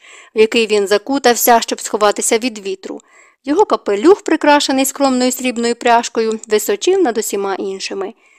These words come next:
"Я хотів зустрітися з вами", сказав він Депейраку, який вийшов йому назустріч. "Наш губернатор нагадав на останніх зборах синоду, що вся територія Мену,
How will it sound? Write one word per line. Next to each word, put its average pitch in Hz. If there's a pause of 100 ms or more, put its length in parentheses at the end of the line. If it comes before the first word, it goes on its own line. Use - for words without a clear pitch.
(280)
"Я 320
хотів 339
зустрітися 302
з 196
вами", 196 (100)
сказав 208
він 220
Депейраку, 247 (320)
який 226
вийшов 285
йому 208
назустріч. 208 (360)
"Наш 226
губернатор 240
нагадав 233
на 220
останніх 226
зборах 220
синоду, 220 (320)
що -
вся 415
територія 277
Мену, 330